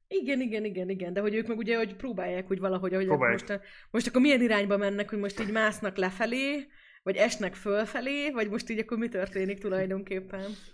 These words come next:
Speaker 2: Hát az, igazából, hogy az annyira mutatja, hogy mennyire nincs erre adaptálva az emberi agy, vagy az emberi ilyen hozzáállás. A, ami, ami még, ami még volt, és érdekes volt, az, az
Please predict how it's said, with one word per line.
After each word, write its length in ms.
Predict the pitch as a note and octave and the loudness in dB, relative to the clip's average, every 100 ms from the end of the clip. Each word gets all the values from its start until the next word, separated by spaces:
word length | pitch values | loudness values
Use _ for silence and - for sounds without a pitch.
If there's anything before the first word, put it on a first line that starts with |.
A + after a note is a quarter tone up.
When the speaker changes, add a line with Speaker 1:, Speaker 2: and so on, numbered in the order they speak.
| B2+ A2 - _ | -18 -18 -20 _
Speaker 2:
Hát 200 | - D3+ | -4 -2
az, 260 | F#3 F#3+ E3 D#3+ | 0 -2 -4 -8
igazából, 340 | E3 E3+ F3 F3 | -2 -2 0 0
hogy 180 | F3+ E3+ | 0 0
az 200 | F3+ F3 | -2 -2
annyira 320 | F#3+ G#3+ C3+ | -2 2 0
mutatja, 260 | B2+ C3 B2+ | 0 -2 -2
hogy 100 | C3+ | -2
mennyire 200 | C3 B2 | 0 -2
nincs 280 | B2+ B2 A#2 | -2 -4 -2
erre 120 | A#2+ | 2
adaptálva 460 | A#2 A#2 A#2+ A#2 A#2 | 2 0 2 2 2
az 120 | A#2+ | 0
emberi 640 | A#2 A#2 A2+ A#2 A#2 A#2 - - _ _ _ _ _ _ _ _ | 0 0 0 0 -2 -6 -18 -20 _ _ _ _ _ _ _ _
agy, 380 | - A#2 A#2 A#2 | 2 4 4 0
vagy 140 | B2 B2 | -2 0
az 100 | B2 | 0
emberi 380 | B2 A#2+ A#2+ | 2 2 2
ilyen 280 | A#2+ A#2+ A#2 | 0 0 -2
hozzáállás. 720 | A#2+ A#2+ A#2 A2+ A2+ A#2 - - - - - | -2 0 2 2 2 -2 -8 -20 -20 -18 -6
A, 80 | - D3 E3 E3 D#3+ D#3 _ - | 4 6 8 4 2 -6 _ -4
ami, 180 | D3 D#3+ | -4 -2
ami 240 | C#3+ C#3+ | 0 0
még, 320 | C#3+ C#3 C3+ B2+ | 2 0 0 -2
ami 180 | C#3+ | -4
még 240 | C#3 C3+ C3 | 0 0 2
volt, 280 | C#3 C#3 C#3 | 2 2 0
és 200 | C3 - | -4 0
érdekes 380 | B2+ C3 C3 | 0 0 -4
volt, 180 | - C3 | -4 -2
az, 100 | C3 | -2
az 100 | C3+ | -2